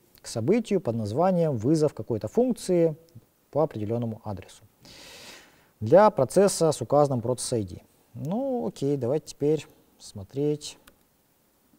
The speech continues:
что у нас происходит.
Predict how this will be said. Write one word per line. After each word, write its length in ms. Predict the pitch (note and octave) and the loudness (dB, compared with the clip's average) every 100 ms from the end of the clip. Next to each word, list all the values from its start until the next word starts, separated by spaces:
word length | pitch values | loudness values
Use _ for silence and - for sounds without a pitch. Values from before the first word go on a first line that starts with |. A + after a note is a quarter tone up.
| _ _ _ _ _ _ _ _ _ _ _ _ _ _ _ - | _ _ _ _ _ _ _ _ _ _ _ _ _ _ _ -20
что 300 | - - B2+ | -16 -10 -8
у 60 | |
нас 340 | A#2+ A#2 A2+ - _ _ _ _ _ - | -6 -8 -10 -16 _ _ _ _ _ -12
происходит. 500 | A2+ A2+ - G2+ | -10 -10 -14 -20